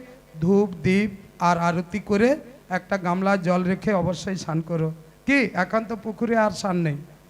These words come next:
কি? মা গঙ্গাকে আহ্বান করো, ধূপ, দীপ, ফুল দিয়ে আরতি করে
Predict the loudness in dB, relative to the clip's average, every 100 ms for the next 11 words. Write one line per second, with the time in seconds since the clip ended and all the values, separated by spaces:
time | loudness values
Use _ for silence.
0 | -8 -2 0 -2 -6 -8 0 0 2 0
1 | 0 -2 0 0 0 -2 -2 0 2 0
2 | -4 -20 -2 4 4 4 -2 -2 -2 0
3 | 0 0 2 2 0 -8 -20 -8 0 0
4 | 0 -6 -2 0 2